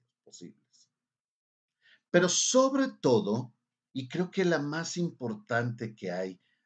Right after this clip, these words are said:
detrás de todo esto, no solo es cuál es mi motivación de esto.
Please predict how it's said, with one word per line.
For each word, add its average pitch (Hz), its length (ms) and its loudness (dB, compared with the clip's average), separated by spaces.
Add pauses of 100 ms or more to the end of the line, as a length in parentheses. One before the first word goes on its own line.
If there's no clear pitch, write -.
detrás 107 540 -2
de 110 80 -4
todo 104 380 -2
esto, 90 320 -6
no 139 140 0
solo 156 440 0
es 131 300 -2 (320)
cuál 127 280 0
es 123 160 -6
mi 107 160 2
motivación 101 1300 -4 (840)
de 117 260 0
esto. - 480 -8